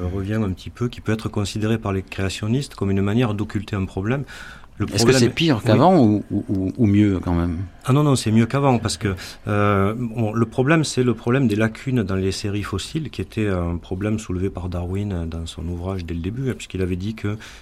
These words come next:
Speaker 1: quiconque n'admettait pas l'imperfection des restes fossilisés devait, euh, avec raison, rejeter sa théorie tout entière.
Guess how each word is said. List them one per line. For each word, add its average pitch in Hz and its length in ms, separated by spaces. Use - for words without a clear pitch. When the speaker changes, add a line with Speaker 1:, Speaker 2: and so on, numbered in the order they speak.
Speaker 1:
quiconque 110 400
n'admettait 98 460
pas 101 260
l'imperfection 98 840
des 87 160
restes 92 300
fossilisés 92 840
devait, 92 460
euh, 85 260
avec 87 200
raison, 95 360
rejeter 92 320
sa 85 160
théorie 92 280
tout - 200
entière. 90 320